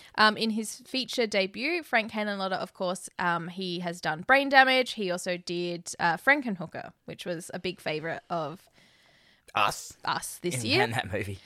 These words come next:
Speaker 1: Um, screenplay also by Frank Henenlotter. It stars Kevin Van Henton, Henton Rick. Apologise for the butchering. Terry Susan Smith, Beverly Bonner, and a bunch of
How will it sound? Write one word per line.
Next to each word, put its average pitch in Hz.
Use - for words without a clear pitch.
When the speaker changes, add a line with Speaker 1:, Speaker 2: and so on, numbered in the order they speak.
Speaker 1:
Um, 226
screenplay 311
also 269
by 240
Frank 214
Henenlotter. 208
It 226
stars 233
Kevin 311
Van 233
Henton, 294
Henton 277
Rick. 208
Apologise 214
for 196
the 175
butchering. 285
Terry 349
Susan 233
Smith, 262
Beverly 247
Bonner, 190
and 185
a 180
bunch 233
of 190